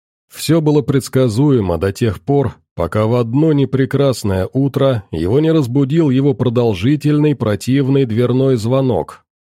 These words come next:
больше напоминающий верещание некоего тушкана из рассказа Седова, сопровождающегося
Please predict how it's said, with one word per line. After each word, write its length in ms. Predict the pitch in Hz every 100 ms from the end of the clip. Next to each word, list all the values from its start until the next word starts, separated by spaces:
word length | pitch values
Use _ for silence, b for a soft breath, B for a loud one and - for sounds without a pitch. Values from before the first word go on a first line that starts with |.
| _ _
больше 420 | 92 151 135 -
напоминающий 880 | 139 131 139 139 139 135 120 - 123
верещание 640 | 110 127 123 143 131 131 131
некоего 600 | 139 131 139 135 127 131
тушкана 600 | 147 127 - 160 117 87
из 300 | - 101 90
рассказа 480 | 110 - 117 92 95
Седова, 680 | - 95 135 120 73 - _
сопровождающегося 1200 | - - 95 101 101 156 147 131 - 131 123 135